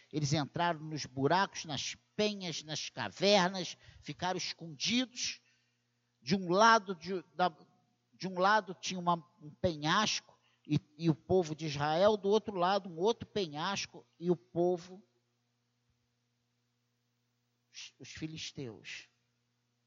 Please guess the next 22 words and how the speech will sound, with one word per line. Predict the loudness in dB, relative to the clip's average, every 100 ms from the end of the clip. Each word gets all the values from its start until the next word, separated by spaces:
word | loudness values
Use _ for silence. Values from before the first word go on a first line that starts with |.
| _ _ _ _ _ _ _ _ _ _ _ _ _ _ -8
Esse | -6 -2
capítulo | -4 -4 -10 -8 -10
treze | -8 -2 0 2 0 -4
termina, | -4 -4 -4 -10 -8 -8 -8 -10 -14 -14
né, | -12 -12 -14 _ _ _ _ _ _ _ _ _ -6
com |
uma | 0 0 0 _ _ -2
grave | 2 6 4 2 -4 -14 -18 _ _
desesperança. | 2 2 0 -4 -4 -4 -2 -4 -4 -6 -10 -12 _ _ _ _ _ _ _ _ _ _ _ _ -18
Os | -12
filisteus | -10 -10 -6 -6 -4 -4 -6
tinham | -8 -6
atacado | -6 -6 -6 -2 2 2 0
em | -4
grande | -2 -2 -4 -8
número, | -4 -4 4 4 4
eles | -2 -4
saquearam | -4 -6 -6 -2 2 2 0
boa | 2 2 2
parte | -2 -2 -2 -8 -12
de | -8
Israel, | -6 -2 0 2 2